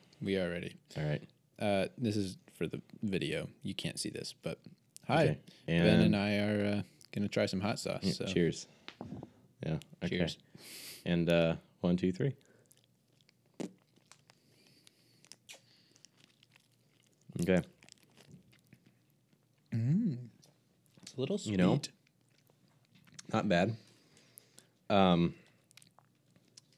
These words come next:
Speaker 2: oh no, do you remember what happens when I get, when I eat hot sauce?
Speaker 1: Oh, you start to hiccup, don't you?
Speaker 2: I start to hiccup.
Speaker 1: Yeah. Well,
Speaker 2: I
Speaker 1: this
Speaker 2: might
Speaker 1: is good.
Speaker 2: Yeah, I might start to hiccup. I'm not sure.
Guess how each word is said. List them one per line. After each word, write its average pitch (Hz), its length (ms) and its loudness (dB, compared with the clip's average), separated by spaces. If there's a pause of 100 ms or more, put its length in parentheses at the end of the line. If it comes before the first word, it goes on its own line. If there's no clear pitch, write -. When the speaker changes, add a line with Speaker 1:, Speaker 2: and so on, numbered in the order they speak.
Speaker 2:
oh 90 80 0
no, 87 200 2
do 90 280 -2
you 110 60 4
remember 120 220 4
what 98 180 6
happens 90 340 2
when 90 80 2
I 90 40 4
get, - 200 0 (120)
when 87 120 -2
I 82 120 2
eat 82 120 0
hot 82 180 -4
sauce? 98 340 -2 (200)
Speaker 1:
Oh, 131 40 -2
you 127 80 2
start 131 180 0
to 110 80 0
hiccup, 107 280 -4
don't 95 180 -6
you? 101 60 -4
Speaker 2:
I 98 40 -4
start 92 180 -2
to - 80 -8
hiccup. 92 380 -2
Speaker 1:
Yeah. 101 240 -2 (800)
Well, 131 100 4
Speaker 2:
I - 40 4
Speaker 1:
this - 100 12
Speaker 2:
might 98 100 8
Speaker 1:
is - 100 0
good. 95 240 2 (1200)
Speaker 2:
Yeah, 113 280 8
I 101 100 2
might 104 280 6
start 127 200 4
to 110 100 4
hiccup. 107 380 2
I'm 98 140 2
not 98 160 4
sure. - 240 2